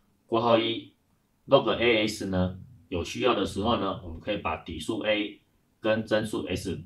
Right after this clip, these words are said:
同时次方，可以写成 log A 的二次方，S 的二次方。或者呢，也可以同时把底数 A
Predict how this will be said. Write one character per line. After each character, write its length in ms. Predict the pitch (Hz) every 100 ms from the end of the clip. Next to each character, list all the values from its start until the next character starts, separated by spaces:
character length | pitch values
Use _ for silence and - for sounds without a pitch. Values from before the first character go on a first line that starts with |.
| -
同 220 | - 104
时 180 | 98 90
次 180 | -
方， 380 | 104 113 - - -
可 140 | 196
以 80 | 180
写 180 | - -
成 300 | 78 78 - _ _
log 440 | 120 110 92 - - _ _ _
A 120 | 110
的 120 | 101
二 180 | 92 110
次 220 | 98 101
方， 400 | 90 98 98 98 - _ _ _ _
S 220 | 95 90
的 100 | 87
二 140 | 76 101
次 160 | 98
方。 340 | 87 85 87 - _ _ _ _ _ _ _ _ _ _ _
或 180 | 143 120
者 160 | 95
呢， 220 | 90 90 90
也 140 | 90
可 160 | 82 107
以 120 | 110
同 200 | 110 110
时 180 | 107 92
把 240 | - 85
底 240 | - - 80
数 200 | 117 110
A 440 | 110 107 110 -